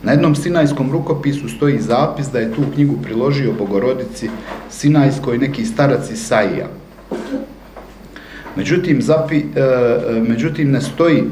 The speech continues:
e, da li Isaija pripada Sinajskom bratstvu ili je knjiga, što je vjerovatnije, upućena sa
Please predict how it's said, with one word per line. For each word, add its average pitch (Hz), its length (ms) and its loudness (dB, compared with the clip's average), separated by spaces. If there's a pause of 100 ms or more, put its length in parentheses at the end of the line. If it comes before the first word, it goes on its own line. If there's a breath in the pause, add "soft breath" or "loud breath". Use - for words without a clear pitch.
(1300 loud breath)
e, 107 240 0
da 143 100 4
li 135 160 4
Isaija 131 380 2
pripada 127 500 0
Sinajskom 113 560 -2
bratstvu 139 480 0
ili 131 120 -2
je 120 120 0
knjiga, 127 340 -2
što - 180 -4
je 107 60 0
vjerovatnije, 110 520 -2
upućena 101 540 -4
sa 98 240 -2